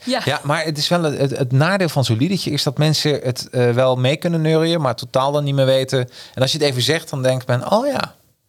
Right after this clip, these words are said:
Speaker 2: Ja.
Speaker 1: Ja, en je
Speaker 2: Ja.
Speaker 1: kunt het een beetje bijstemmen.
Speaker 2: Ja.
Speaker 1: Ja.
Speaker 2: Oh, en wat ik ook wel heb geleerd in mijn video is, eh, ik moet niet meer dingen vra-, ik, eh,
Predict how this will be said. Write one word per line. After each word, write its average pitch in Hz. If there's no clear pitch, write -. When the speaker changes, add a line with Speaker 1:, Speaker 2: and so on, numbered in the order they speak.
Speaker 2:
Ja. -
Speaker 1:
Ja, -
en 202
je 196
Speaker 2:
Ja. 190
Speaker 1:
kunt 180
het 170
een 156
beetje 160
bijstemmen. 156
Speaker 2:
Ja. 175
Speaker 1:
Ja. -
Speaker 2:
Oh, 165
en 170
wat 180
ik 170
ook 185
wel 170
heb 156
geleerd 147
in 131
mijn 127
video 117
is, 104
eh, 98
ik 123
moet 160
niet 147
meer 131
dingen 117
vra-, 113
ik, 117
eh, 120